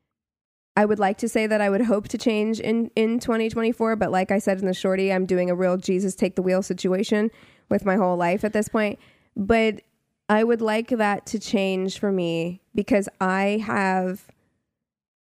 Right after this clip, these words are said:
I think as a result of the pandemic and then also just some life stuff that I've had going on in my own life,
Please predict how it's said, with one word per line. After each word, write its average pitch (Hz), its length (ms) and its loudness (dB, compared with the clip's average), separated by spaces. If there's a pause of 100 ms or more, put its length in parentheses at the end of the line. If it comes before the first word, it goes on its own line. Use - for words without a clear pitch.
(560)
I 269 100 4
think 285 240 -2
as 254 140 2
a 226 60 2
result 214 440 0
of 208 160 0
the 190 100 2
pandemic 185 480 0
and 180 100 -2
then 175 120 -2
also 180 240 -2
just 180 180 -6
some 180 180 -2
life 175 220 -2
stuff - 300 -4
that 170 160 2
I've 160 160 -2
had 175 220 -2
going 175 260 -2
on 170 300 -4
in 185 200 -2
my 170 160 -2
own 180 160 -2
life, 165 400 -4